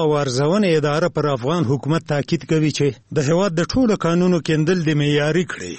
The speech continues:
او که نه، نو د بدخشان ولایت د سرو زرو د کان د ښویېدو پیښه چې لسګونه کسان پکې ووژل شول،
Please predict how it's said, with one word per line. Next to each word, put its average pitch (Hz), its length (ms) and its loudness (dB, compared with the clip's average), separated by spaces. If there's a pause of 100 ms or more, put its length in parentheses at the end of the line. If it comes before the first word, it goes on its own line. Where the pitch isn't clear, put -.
(280)
او 120 100 2
که 160 160 0
نه، 208 120 4
نو 214 140 2
د 170 200 0
بدخشان 165 460 0
ولایت 160 360 2
د 156 160 0
سرو 185 280 2
زرو 175 280 2
د 156 100 2
کان 165 300 -2
د 156 60 0 (100)
ښویېدو 147 340 2 (140)
پیښه 180 340 0
چې 151 120 0 (180)
لسګونه 160 640 2
کسان 180 340 0
پکې 156 240 -2
ووژل 165 540 2
شول، 156 260 0